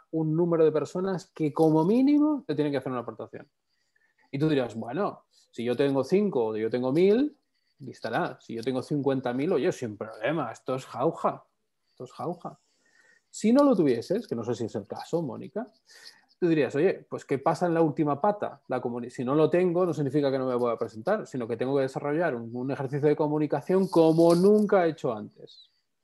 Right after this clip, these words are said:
Entonces aquí está donde el, el peso y esa pirámide está correlacionada.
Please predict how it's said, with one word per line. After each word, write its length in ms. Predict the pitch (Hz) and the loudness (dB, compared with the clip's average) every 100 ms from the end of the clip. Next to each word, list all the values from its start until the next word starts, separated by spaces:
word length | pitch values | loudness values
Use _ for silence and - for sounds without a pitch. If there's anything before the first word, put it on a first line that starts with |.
| _ _ _ _ _ | _ _ _ _ _
Entonces 280 | 131 120 123 | -18 -14 -12
aquí 220 | 113 - | -12 -4
está 240 | 160 - | -4 -2
donde 280 | 123 113 113 | -2 -2 -4
el, 240 | 110 110 - | -6 -6 -8
el 240 | 120 113 | -8 -2
peso 440 | - 160 156 165 214 | 2 2 2 0 0
y 120 | 127 | -2
esa 280 | - 127 123 | -4 -6 -2
pirámide 480 | 131 139 143 143 196 | -2 0 0 0 0
está 260 | - 139 | -2 -6
correlacionada. 840 | 127 139 123 113 - 117 113 - | 0 0 0 -2 -8 -14 -12 -14